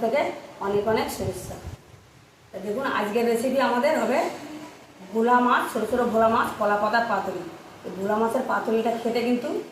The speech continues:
অসাধারণ লাগে। এটা অনেক দিনের পুরনো একটা রেসিপি। এখন তো দেখুন, এইসব রেসিপি দেখাই যায় না।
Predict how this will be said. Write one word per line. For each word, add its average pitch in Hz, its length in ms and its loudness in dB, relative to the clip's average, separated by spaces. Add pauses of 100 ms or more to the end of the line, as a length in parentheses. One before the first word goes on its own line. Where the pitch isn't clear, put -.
অসাধারণ 220 560 2 (100)
লাগে। - 220 -4 (380)
এটা 233 140 2
অনেক 208 380 2
দিনের 226 220 0 (120)
পুরনো 214 280 2
একটা 220 180 2
রেসিপি। 214 420 -2 (440)
এখন 202 300 -2
তো 285 60 2
দেখুন, 277 260 2
এইসব 254 280 2
রেসিপি 269 320 0
দেখাই 254 400 2
যায় 214 220 2
না। 196 60 0